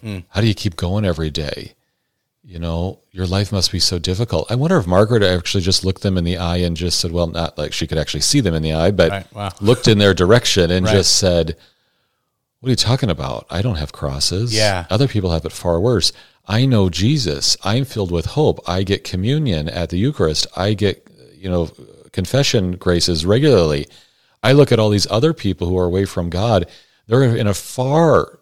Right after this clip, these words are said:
Speaker 2: more sorry state than I am."
Speaker 1: Mm-hmm.
Speaker 2: I wonder if that's what Margaret would have actually have said. I wonder if she approached the prisoners in the jail cell of that local town or visited the sick. And I wonder if some of them just would have melted.
Speaker 1: Mm.
Speaker 2: You know,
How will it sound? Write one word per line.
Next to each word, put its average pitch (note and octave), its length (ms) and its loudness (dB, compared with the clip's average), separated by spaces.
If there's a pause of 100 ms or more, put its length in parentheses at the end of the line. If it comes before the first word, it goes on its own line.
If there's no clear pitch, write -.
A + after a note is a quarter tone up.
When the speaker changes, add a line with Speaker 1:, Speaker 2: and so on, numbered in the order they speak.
Speaker 2:
more G2 240 2
sorry F#2+ 360 2
state F2+ 360 0
than F2 200 -2
I F#2+ 200 -2
am." C2+ 340 -4 (260)
Speaker 1:
Mm-hmm. F#2+ 280 -12 (180)
Speaker 2:
I G#2+ 60 -18
wonder A#2+ 180 0
if F2+ 60 2
that's G#2 180 2
what G2+ 100 -2
Margaret F2+ 320 0
would E2+ 120 0
have F2 100 -2
actually F2 340 -2
have D2+ 100 -4
said. F2 360 0 (420)
I A#2 60 0
wonder B2 240 4
if G2+ 80 2
she A#2+ 160 2
approached G#2+ 420 2
the G2 80 -4
prisoners G#2 480 -2
in F#2 80 0
the F2 80 -2
jail F#2+ 360 0
cell C2 600 -4
of E2 140 -14
that F#2 140 0
local F2 260 -2
town D2+ 400 -6
or F#2 160 -4
visited F2+ 320 -4
the E2+ 80 -2
sick. F2 500 0 (640)
And F#2+ 80 -6
I G2+ 60 0
wonder A2+ 280 4
if F#2 80 2
some G#2+ 180 2
of G2 40 0
them F#2+ 120 2
just F2+ 200 -2
would F#2 120 0
have D2+ 100 -2
melted. D#2 760 -4 (100)
Speaker 1:
Mm. F2+ 120 -16 (600)
Speaker 2:
You F2 160 -6
know, D#2 400 -4